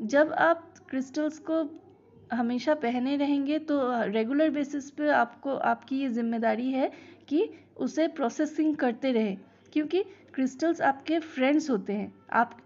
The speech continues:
ये बहुत सारे पॉइंट्स हैं जो आपको ध्यान में रखना है। एक, अ, क्रिस्टल्स नेगेटिविटी को एब्जॉर्ब करते हैं,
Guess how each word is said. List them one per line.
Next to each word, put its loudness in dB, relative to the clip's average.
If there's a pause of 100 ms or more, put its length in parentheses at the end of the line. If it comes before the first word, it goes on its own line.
ये 0
बहुत -2
सारे 0
पॉइंट्स -2
हैं 0
जो -2
आपको 0
ध्यान 0
में -2
रखना -4
है। -2 (320)
एक, -2
अ, -2
क्रिस्टल्स -2 (320)
नेगेटिविटी -2
को 0
एब्जॉर्ब 2
करते -2
हैं, -2